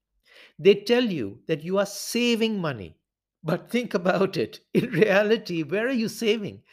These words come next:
You are spending money on stuff that you probably didn't need. And stores will offer you immediate discounts and reward points for signing up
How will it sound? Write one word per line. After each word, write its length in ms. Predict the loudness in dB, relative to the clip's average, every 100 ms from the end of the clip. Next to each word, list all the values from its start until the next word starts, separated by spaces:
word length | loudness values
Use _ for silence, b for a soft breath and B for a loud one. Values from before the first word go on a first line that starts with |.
| B -16
You 140 | -2 -2
are 80 | -2
spending 720 | -8 -6 -2 -2 -2 -4 -2
money 380 | -2 -4 -10 -10
on 160 | -10 -8
stuff 380 | 0 2 2 -2
that 220 | -4 -4
you 80 | -6
probably 600 | -4 -2 0 -2 -6 -8
didn't 560 | -8 -2 -2 -2 -10 -10
need. 340 | -10 -12 -14 _ _ _ _ _ _ _ -20 B B B B
And 200 | -6 -4
stores 440 | 2 6 8 8 4
will 180 | -2 0
offer 260 | 0 0
you 360 | -4 -2 -4 -6 -6
immediate 640 | -4 -2 -2 0 -2 -2
discounts 640 | -4 -6 -4 -4 -4 -8 -8
and 200 | -8 -4
reward 480 | -4 0 0 0 -4
points 420 | -6 -6 -14 -12
for 120 | -10
signing 520 | -6 0 2 2 -2 -2
up 280 | -2 -4